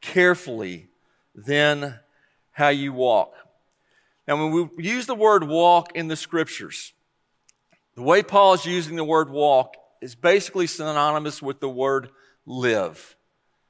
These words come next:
Live carefully. Practice life carefully.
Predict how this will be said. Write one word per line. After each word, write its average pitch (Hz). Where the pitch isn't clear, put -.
Live 190
carefully. 175
Practice 208
life 170
carefully. 123